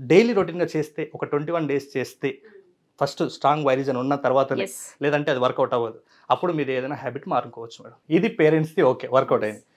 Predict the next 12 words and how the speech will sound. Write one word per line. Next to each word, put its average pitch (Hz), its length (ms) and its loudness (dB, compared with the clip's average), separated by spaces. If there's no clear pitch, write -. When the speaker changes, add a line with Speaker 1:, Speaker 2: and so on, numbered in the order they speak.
Speaker 1:
కానీ 151 300 4
ఇక్కడ 156 280 2
ఒకవేళ 160 280 2
పేరెంట్ 160 460 4
ఇది 143 180 0
గాన 147 180 2
స్ట్రిక్ట్‌గా 151 400 -2
ఫాలో 127 320 2
అయ్యి 165 140 -2
తను 123 160 0
మానుకోగలిగితే 120 720 0
ఆటోమేటిక్‌గా 127 500 -2